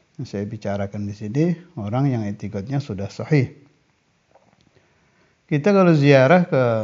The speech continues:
makam-makam wali, mulai dari rumah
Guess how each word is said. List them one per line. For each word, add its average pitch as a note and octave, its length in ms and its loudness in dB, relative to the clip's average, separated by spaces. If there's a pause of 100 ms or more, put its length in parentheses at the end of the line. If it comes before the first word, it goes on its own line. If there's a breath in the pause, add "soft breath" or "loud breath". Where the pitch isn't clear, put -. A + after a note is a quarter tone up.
(460 soft breath)
makam-makam A#2+ 640 -6
wali, A#2+ 560 -2 (1120)
mulai B3 320 0
dari F#3+ 260 8
rumah G3 640 4